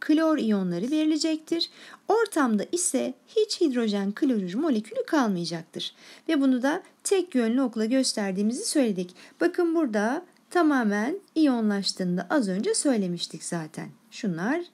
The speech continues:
iyonlarımız. Gelelim hidrojen florür olsun zayıf asitimizde. Zayıf asit.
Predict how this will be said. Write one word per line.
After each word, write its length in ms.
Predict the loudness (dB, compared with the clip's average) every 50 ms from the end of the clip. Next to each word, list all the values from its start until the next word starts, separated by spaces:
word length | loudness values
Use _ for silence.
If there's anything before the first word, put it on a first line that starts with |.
| _ 2
iyonlarımız. 720 | 2 2 2 0 -2 -6 -8 -8 -8 -8 -10 -10 -12 -14 _ _ _ _ -20 _ -20 -20 -20 -20 -20 -20 -20 -20 -20 -20 -20 -20 -8 _ 4
Gelelim 380 | 4 4 6 4 2 0 -2 -6 -12 -6 0 2
hidrojen 500 | 2 2 4 2 2 2 0 0 -2 -2
florür 420 | 0 2 2 4 4 4 2 2
olsun 400 | 2 2 2 0 0 0 0 0
zayıf 320 | 2 2 0 -2 -2 -4 -4
asitimizde. 800 | -6 -6 -6 -6 -2 -2 -2 -2 -2 -4 -4 -4 -4 -4 -6 -10 _ _ _ _ _ _ _ _ _ _ _ _ _ -10 -10 -8 -6
Zayıf 360 | -4 -2 -2 -2 -2 -4 -6
asit. 280 | -10 -8 -8 -8 -10